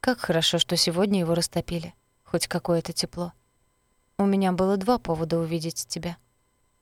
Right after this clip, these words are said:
Кристиан достал из внутреннего кармана пиджака свёрнутый и уже сильно измятый лист бумаги, а потом протянул его Элизе. Конечно, это тот самый рисунок, который она ему подарила.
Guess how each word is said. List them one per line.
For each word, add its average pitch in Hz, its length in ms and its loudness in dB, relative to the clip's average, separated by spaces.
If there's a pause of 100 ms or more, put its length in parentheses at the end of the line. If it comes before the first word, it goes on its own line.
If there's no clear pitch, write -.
(380)
Кристиан 254 440 2
достал 196 360 0
из 180 120 0
внутреннего 170 520 -4
кармана 165 440 -2
пиджака 165 480 -2
свёрнутый 180 680 -4 (360)
и 196 60 2
уже 180 200 2
сильно 196 380 2
измятый 175 420 0
лист 170 260 -4
бумаги, 175 540 -2 (240)
а 170 80 -2
потом 185 280 0
протянул 175 460 0
его 170 300 0
Элизе. 170 380 -2 (720)
Конечно, 180 540 0 (340)
это 180 240 -2
тот 185 140 -10
самый 175 340 2
рисунок, 190 520 -2 (160)
который 196 420 0
она 170 240 0
ему 165 180 -2
подарила. 170 540 -2